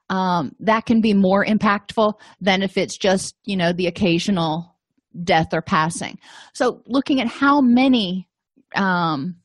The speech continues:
losses has the person experienced, looking at their independence,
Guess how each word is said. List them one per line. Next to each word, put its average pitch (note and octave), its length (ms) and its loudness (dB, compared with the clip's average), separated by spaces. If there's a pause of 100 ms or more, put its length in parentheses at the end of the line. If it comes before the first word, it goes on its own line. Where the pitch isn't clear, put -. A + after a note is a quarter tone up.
(380)
losses F#3 520 -2
has G3 140 -2
the G3 140 0
person G3 480 -2
experienced, - 800 -6 (920)
looking C#4+ 380 2
at - 80 -2
their G3+ 100 2
independence, E3+ 760 -2